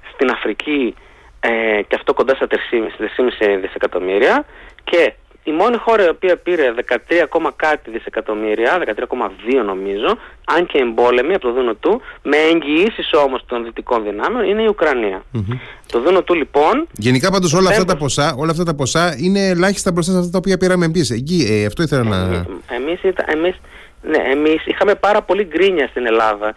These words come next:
Speaker 1: και δεν καταλάβαμε τι ιστορικό πράγμα ήταν αυτό που συνέβη, η διελ-, η ελληνική διάσωση.
Speaker 2: Ναι, ναι.
Speaker 1: Για να
Speaker 2: Ακόμα
Speaker 1: καταλάβουν
Speaker 2: δεν έχουμε
Speaker 1: οι Έλληνες,
Speaker 2: καταλάβει. Ακόμα δεν
Speaker 1: για να
Speaker 2: έχουμε
Speaker 1: καταλάβουν
Speaker 2: καταλάβει.
Speaker 1: οι Έλληνες που κατηγορούμε τη Δύση και λέμε να, να καταστραφεί η Δύση και να πέσει η Δύση,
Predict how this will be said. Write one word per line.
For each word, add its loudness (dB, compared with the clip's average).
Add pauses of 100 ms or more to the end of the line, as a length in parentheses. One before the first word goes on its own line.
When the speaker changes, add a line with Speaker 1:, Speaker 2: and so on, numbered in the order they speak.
(140)
Speaker 1:
και -8
δεν 0
καταλάβαμε 2
τι -4
ιστορικό 0
πράγμα 0
ήταν -2
αυτό -4
που -6
συνέβη, -2
η -6
διελ-, 0
η 0
ελληνική 0
διάσωση. 0 (120)
Speaker 2:
Ναι, 0
ναι. 2
Speaker 1:
Για 0
να 4
Speaker 2:
Ακόμα 0
Speaker 1:
καταλάβουν 4
Speaker 2:
δεν 2
έχουμε 2
Speaker 1:
οι 2
Έλληνες, 0
Speaker 2:
καταλάβει. -4
Ακόμα -2
δεν 2
Speaker 1:
για 0
να -
Speaker 2:
έχουμε -2
Speaker 1:
καταλάβουν 2
Speaker 2:
καταλάβει. -2
Speaker 1:
οι 0
Έλληνες 0
που -8
κατηγορούμε 2
τη 0
Δύση -2
και 0
λέμε 2
να, -2 (240)
να -4
καταστραφεί 0
η 4
Δύση -2
και 0
να 2
πέσει 0
η 0
Δύση, -2